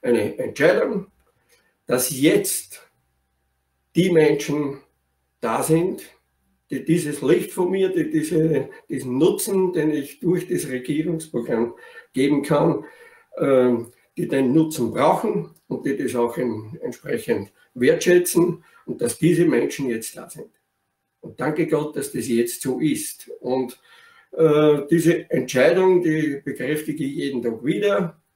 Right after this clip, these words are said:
Ich habe entschieden, dass diese Menschen in meinem Leben sind, die,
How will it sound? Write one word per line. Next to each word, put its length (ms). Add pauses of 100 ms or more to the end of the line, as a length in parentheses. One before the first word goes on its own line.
(440)
Ich 280
habe 280
entschieden, 560
dass 640 (460)
diese 220
Menschen 420
in 120
meinem 380
Leben 240
sind, 640
die, 340